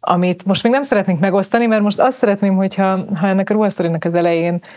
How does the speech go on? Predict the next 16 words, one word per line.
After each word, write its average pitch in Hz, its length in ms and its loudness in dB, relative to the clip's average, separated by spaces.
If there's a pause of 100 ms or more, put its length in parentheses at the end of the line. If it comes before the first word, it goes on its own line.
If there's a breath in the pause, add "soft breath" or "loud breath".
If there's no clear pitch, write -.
(260 loud breath)
az - 140 -2
énekesnőről 139 680 -2
beszélgetnénk, 151 960 -2 (420 loud breath)
ö, - 100 -6 (320)
mert 170 220 -2
hogy 170 180 -4
szerintem 175 380 -4
ez 170 100 -2
egy 170 200 -4
pont 160 260 -4
annyira 143 260 -6
fontos 139 680 -6 (300)
része 143 360 -2
a 139 40 0
te 147 180 -2
életednek, 143 680 -4